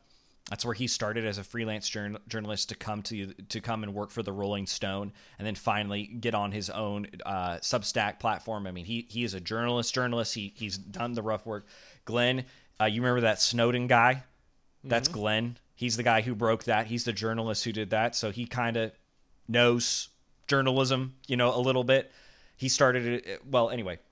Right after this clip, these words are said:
Speaker 1: just listen to this. This is, this will tell you the difference between the old, old uh, gumshoe journalist, right, that essentially was the guy who was writing papers, you know, back in the day, and these,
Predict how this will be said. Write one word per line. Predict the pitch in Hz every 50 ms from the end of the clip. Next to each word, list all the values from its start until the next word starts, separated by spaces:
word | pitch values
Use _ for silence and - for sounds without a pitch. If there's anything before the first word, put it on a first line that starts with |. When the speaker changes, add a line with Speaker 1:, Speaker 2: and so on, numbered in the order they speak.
| _ _ _ _ _ _ _ _ _ _ _ - _ _ - -
Speaker 1:
just | - 135 156 -
listen | 220 214 - - 151
to | 131
this. | 117 101 85 87
This | - 147 160 -
is, | 202 175 -
this | 147 156 170 -
will | 190
tell | 180 185 180
you | 160
the | 135 123
difference | 117 131 131 131 -
between | - 135 123
the | 113 110 110 -
old, | 117 131 156 156 147 147 - - _ _ _
old | - 131 139 147 151 151 147 131 - - - _ _ _ _ -
uh, | 107 107 101 92 87 98
gumshoe | 120 135 139 151 160 143 - - 151 147 139
journalist, | 127 120 135 135 131 123 117 107 95 87 78 - - - - - - -
right, | 107 107 104 101 101 104 -
that | - 110 107
essentially | 107 - - - 135 135 123 - 143 127 120 117 113 110 107 98 - _ _ _ _ _ _ _ _
was | - 120 123 120 113 110
the | 113 120
guy | 110 120 120 123 120 120 117
who | 120 123
was | 117 107 104
writing | 107 120 123 127 120 117 110 104 95 95 - _ _ _ _ _ _ _ _ _ _ -
papers, | 120 135 147 135 123 131 123 113 110 101 - - - - _ _
you | - 113
know, | 113 110 104
back | 101 123 120 120 - 131
in | 120
the | 110 110
day, | 101 113 110 104 101 95 95 95 - - - - _ _ _ _
and | - 110 110 104 104 - - - - - - - _ _ -
these, | 135 123 113 107 98 - - -